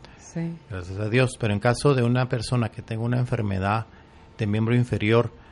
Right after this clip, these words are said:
Speaker 2: donde tenga riesgo de amputación por mala circulación, incluso riesgo de gangrena, y uno quiera beneficiarlo con la quelación, existen métodos como los que utilizan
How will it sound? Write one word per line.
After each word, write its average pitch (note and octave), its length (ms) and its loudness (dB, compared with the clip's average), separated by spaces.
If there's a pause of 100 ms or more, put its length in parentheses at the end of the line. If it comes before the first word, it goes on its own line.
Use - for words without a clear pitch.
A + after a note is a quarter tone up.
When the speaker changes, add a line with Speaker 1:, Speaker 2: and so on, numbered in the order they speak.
(140)
Speaker 2:
donde G#2 140 -2
tenga A2+ 240 0
riesgo A#2+ 480 2
de A2 80 0
amputación G2+ 680 -4
por G#2 160 -6
mala G#2 220 -2
circulación, A2 720 -4 (640)
incluso A2 400 -4
riesgo G#2 240 -2
de A#2 80 0
gangrena, G2 580 -2 (300)
y A#2+ 60 0
uno A#2 160 2
quiera B2 180 0
beneficiarlo A2 800 0
con G2 160 -6
la F2+ 80 -6
quelación, F#2 500 -4 (720)
existen B2+ 580 0
métodos B2+ 640 0 (380)
como G#2+ 140 2
los G2+ 140 2
que G#2+ 80 -2
utilizan A2 680 0